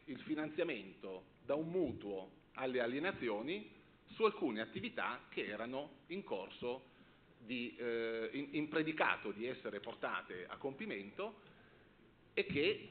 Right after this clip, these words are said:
evidentemente ancora, eh, non si erano potute effettuare. Quindi è stato girocontato, è stato, eh, sostituita la fonte di finanziamento, cioè quella del mutuo, con le alienazioni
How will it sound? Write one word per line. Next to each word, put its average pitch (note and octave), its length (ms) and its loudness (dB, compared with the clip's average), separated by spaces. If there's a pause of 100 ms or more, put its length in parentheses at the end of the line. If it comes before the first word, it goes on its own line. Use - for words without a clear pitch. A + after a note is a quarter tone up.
(160)
evidentemente C3+ 720 4
ancora, B2+ 720 2
eh, B2 500 6
non D3+ 220 2
si C3 100 2
erano C3 260 4
potute A2+ 400 -2
effettuare. G2+ 500 -4
Quindi D#3 240 2
è C#3+ 140 2
stato A2+ 440 2
girocontato, C3+ 960 2
è A#2+ 140 -2
stato, B2+ 920 0
eh, A#2+ 40 -6
sostituita E3+ 840 -2
la A2 100 0
fonte E3 340 0
di A#2+ 80 -4
finanziamento, A#2+ 800 -2
cioè A#2 220 -2
quella A#2 280 4
del D3+ 140 2
mutuo, F3 500 2 (460)
con E3 200 2
le C#3+ 80 6
alienazioni C#3 800 2